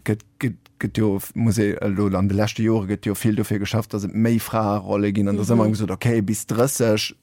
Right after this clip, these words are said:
Speaker 1: geht es. Und da sind just noch Männer an den Hauptrollen. Und geht
Speaker 2: Ja.
Speaker 1: ja immer mehr drüber geschafft. Und ja, wenn es ein bisschen der Video drüber gemischt mit der Frau, fang du, wo der will, dann da siehst du mal so,
Speaker 2: Ja.
Speaker 1: nein.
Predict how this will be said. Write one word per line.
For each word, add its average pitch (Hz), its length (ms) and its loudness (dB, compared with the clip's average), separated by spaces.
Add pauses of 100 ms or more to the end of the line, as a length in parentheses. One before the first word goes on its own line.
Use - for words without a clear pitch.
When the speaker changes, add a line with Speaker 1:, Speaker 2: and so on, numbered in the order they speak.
(100)
Speaker 1:
geht 156 220 2
es. 175 160 4 (380)
Und 107 120 0
da 117 100 4
sind 113 140 2
just 113 220 0
noch 101 100 2
Männer 101 260 2
an 90 140 -4
den 90 160 -2
Hauptrollen. 92 420 -2
Und 90 120 2
geht 98 100 0
Speaker 2:
Ja. 190 100 2
Speaker 1:
ja 113 60 4
immer 107 140 2
mehr 113 160 2
drüber 110 180 0
geschafft. 113 400 -2 (360)
Und 113 260 -2 (240)
ja, 135 180 2
wenn 165 140 0
es 170 80 0
ein 151 60 -2
bisschen 147 200 0
der 120 180 0
Video 139 360 4
drüber 123 420 2
gemischt 117 420 2
mit 120 200 0
der 104 80 2
Frau, 113 480 2
fang 127 260 0
du, 127 160 0
wo 123 100 2
der 107 220 2
will, 123 240 4
dann 110 160 2
da 104 120 2
siehst 110 240 -2
du 107 40 -2
mal 98 180 -2
so, 104 160 0
Speaker 2:
Ja. 101 140 4
Speaker 1:
nein. 92 180 0